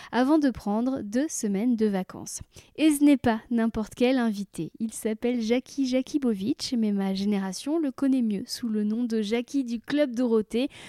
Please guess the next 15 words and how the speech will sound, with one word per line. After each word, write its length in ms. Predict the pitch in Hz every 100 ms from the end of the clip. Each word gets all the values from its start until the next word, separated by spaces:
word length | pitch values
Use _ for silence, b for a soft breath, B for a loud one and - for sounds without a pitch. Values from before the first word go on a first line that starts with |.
| B B
ou 120 | 233
de 180 | 214 269
Jackie 540 | 269 247 - - 262 -
du 100 | 220
Jackie 320 | 220 - 214
Show. 220 | - 180 _ B B B B
Il 100 | 247
a 80 | 320
marqué 320 | 359 349 -
mon 200 | 294 302
enfance, 520 | 262 - - 214 - -
peut-être 380 | - 208 226 -
aussi 340 | 220 - 220
la 180 | 220 208
vôtre, 380 | 196 202 -